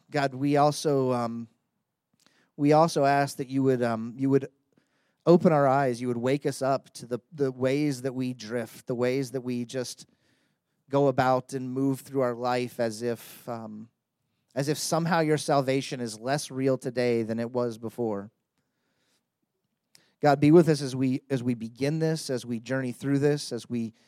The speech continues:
as we walk with you and with one another in the Spirit through this time. Um, would you show us what it means to return to you?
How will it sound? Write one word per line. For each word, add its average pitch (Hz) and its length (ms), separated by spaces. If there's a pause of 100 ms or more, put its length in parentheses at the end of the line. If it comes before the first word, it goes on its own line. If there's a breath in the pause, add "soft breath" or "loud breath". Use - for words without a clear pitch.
(200 soft breath)
as 123 140
we 117 220
walk 135 500
with 131 220
you 139 300
and 127 120
with 113 180
one 131 180
another 131 460
in 113 120
the 107 60
Spirit 139 460
through 135 200
this 123 180
time. 131 460 (680)
Um, 110 360 (460)
would 143 160
you 131 120
show 160 260
us 185 160
what 190 120
it 180 120
means 143 280
to 139 120
return 131 480
to 113 140
you? 92 240